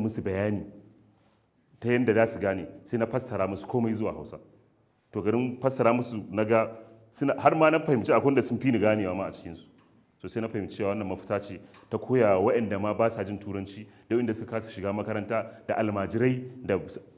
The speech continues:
suka rasa sana'ar da za su yi a gari suke ta bara. To sai na fahimci, eh, wannan wani abu ne da shi ma ya kamata ya zaman kanshi, ya zama hub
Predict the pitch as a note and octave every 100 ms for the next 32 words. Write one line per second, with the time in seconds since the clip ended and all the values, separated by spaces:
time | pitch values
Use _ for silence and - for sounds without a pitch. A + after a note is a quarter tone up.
0 | - - A#2+ A#2 A2+ G#2 A2+ G#2 F#2+ G2
1 | G#2 - F2+ F2+ G2 - G#2 G2+ G#2 G#2+
2 | F#2+ - - - - F2+ A2+ A#2 G#2+ F2
3 | - G2+ F#2 - - - F#2 F2 D#2+ F#2+
4 | A#2+ G#2+ G2+ A2 F#2 G2 G2 - G#2 G#2
5 | G#2 G2 G2 F2+ F#2 G2 G2 G#2+ - F2
6 | F#2+ G2+ A#2+